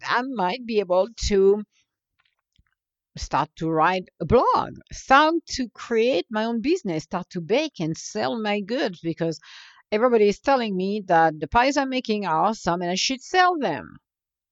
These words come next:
Okay, why not doing it? Why not going in that road? Why not do this? Because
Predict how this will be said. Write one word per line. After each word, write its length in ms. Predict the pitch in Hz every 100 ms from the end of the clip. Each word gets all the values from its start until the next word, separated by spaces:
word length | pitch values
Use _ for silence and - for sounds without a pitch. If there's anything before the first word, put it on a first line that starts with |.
| _ _
Okay, 300 | 208 - 427 -
why 160 | 196
not 180 | 233 240
doing 280 | 277 330 359
it? 160 | 175 123
Why 220 | 214 277
not 260 | 277 294 262
going 220 | 262 269
in 100 | 247
that 200 | 247 240
road? 260 | 269 269 185
Why 200 | 240 302
not 340 | 285 277 311 -
do 160 | 240 247
this? 280 | 254 294 -
Because 840 | 240 - - 262 226 127 135